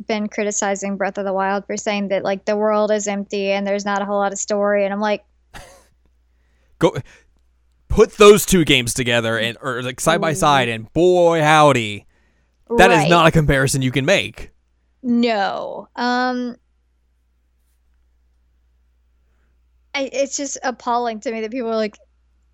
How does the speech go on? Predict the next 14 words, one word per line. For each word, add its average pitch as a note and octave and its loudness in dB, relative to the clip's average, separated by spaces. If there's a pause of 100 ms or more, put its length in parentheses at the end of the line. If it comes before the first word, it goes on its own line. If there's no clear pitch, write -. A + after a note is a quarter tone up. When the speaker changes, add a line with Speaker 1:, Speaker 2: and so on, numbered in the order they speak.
Speaker 1:
"Bleh." C4 0
Like, A#3+ -10 (1000)
"What?" F#4+ -2 (380)
<laughs> - -20
But, B3+ -2 (300)
I C#4 -10
mean, C4+ -6
this, D4+ -10 (1000)
like F4+ -14
we A#4 -8
said, F#4+ -6
it's E4 -12
not G4+ -2
bad. D4+ -2